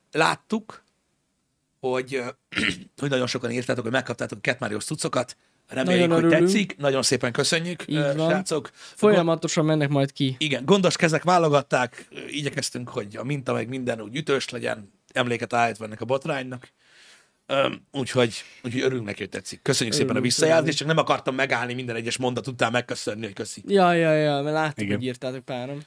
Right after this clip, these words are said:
Speaker 3: És akkor
Speaker 1: Igen.
Speaker 3: tíz év múlva meg majd jön a banános merch.
Speaker 1: Hagyjatok már ezzel a banánnal!
Speaker 2: <laughs> Az nagyot ment a banán.
Speaker 3: Igen.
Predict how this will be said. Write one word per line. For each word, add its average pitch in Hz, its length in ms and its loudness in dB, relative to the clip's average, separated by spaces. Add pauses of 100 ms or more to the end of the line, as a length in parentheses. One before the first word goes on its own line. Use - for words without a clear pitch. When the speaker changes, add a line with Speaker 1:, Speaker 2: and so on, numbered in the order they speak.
(100)
Speaker 3:
És 101 120 -8
akkor 113 120 -4
Speaker 1:
Igen. - 200 -10
Speaker 3:
tíz 120 200 2
év 113 100 2
múlva 110 240 2
meg 104 160 -4
majd 101 160 -2
jön 101 100 -2
a 95 60 -4
banános 90 680 -10 (680)
merch. 107 340 -14 (440)
Speaker 1:
Hagyjatok - 360 -2
már 190 140 4
ezzel 170 220 2
a 160 80 2
banánnal! 151 680 2
Speaker 2:
<laughs> - 0 -
Az 147 180 -4
nagyot 165 400 2
ment 147 260 -2
a 147 60 0
banán. 139 500 0 (300)
Speaker 3:
Igen. 101 200 -8